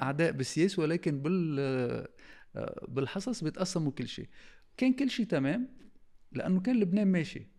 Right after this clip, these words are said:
ولكن هلأ لبنان ما عاد ماشي. هلأ لبنان مأفلس، ما في، آه، ليرة ما لها قيمة، الجواز اللبناني ما له قيمة، حتى إذا كان حدا معه جواز، لأنه نحن مش بس ما عنا جواز سفر، آه، يعني ما فينا نسافر فيه. اليوم أنيوك قاعدين بدبي،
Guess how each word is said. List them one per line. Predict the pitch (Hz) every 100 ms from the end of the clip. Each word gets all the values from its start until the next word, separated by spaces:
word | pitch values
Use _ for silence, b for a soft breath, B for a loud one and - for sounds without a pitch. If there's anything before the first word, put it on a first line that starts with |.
| - - - -
ولكن | 160 180 214
هلأ | 240
لبنان | 156 170 190
ما | 190
عاد | 190
ماشي. | 131 123 - 143
هلأ | 156 151
لبنان | 135 143 135 147 147
مأفلس، | 170 - 185 - -
ما | 151
في، | - 156 147 135
آه، | 127 127
ليرة | 135 160 151
ما | 143 139
لها | 139
قيمة، | 175 185 185
الجواز | 165 127 120 139 147 135
اللبناني | 131 127 143 139
ما | 135
له | 131 -
قيمة، | 160 180 170 165 B -
حتى | 165 -
إذا | 123 147 135 123 B B _
كان | 147 127
حدا | 156 143
معه | 139
جواز، | 143 175 160 -
لأنه | 120 127
نحن | 127
مش | 147 180
بس | 190 196
ما | 151
عنا | 147 139
جواز | 135 139
سفر، | 135 156 214 226 B B -
آه، | 135
يعني | 139 139
ما | 151
فينا | 165
نسافر | 139 143 139 135
فيه. | 185 240 B B B _ _ _ _ - -
اليوم | 139 170 151
أنيوك | 135 156 156 -
قاعدين | 127 147
بدبي، | 123 123 143 202 143